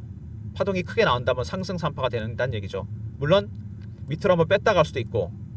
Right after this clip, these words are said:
조금 더 지루하게 갈 수 있습니다. 그렇지만 제가 보기엔요, 삼월 에이피에스가 얼마 안 남았습니다. 어떤 식으로든 간에 세력이 물량을 털 수도 있고 확실하게 위로 당길 수도 있다는 거.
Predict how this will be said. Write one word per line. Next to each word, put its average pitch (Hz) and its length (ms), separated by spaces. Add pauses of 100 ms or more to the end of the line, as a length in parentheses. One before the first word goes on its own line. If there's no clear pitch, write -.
(240)
조금 185 280
더 165 80
지루하게 160 380
갈 127 100
수 120 100
있습니다. 101 280
그렇지만 170 340
제가 160 220
보기엔요, 143 500 (960)
삼월 214 380
에이피에스가 151 400
얼마 117 240
안 98 80
남았습니다. 101 500 (1400)
어떤 185 240
식으로든 175 320
간에 135 180
세력이 185 320
물량을 156 380
털 220 120
수도 - 160
있고 110 380 (800)
확실하게 190 400
위로 131 140
당길 196 260
수도 151 140
있다는 110 280
거. 85 140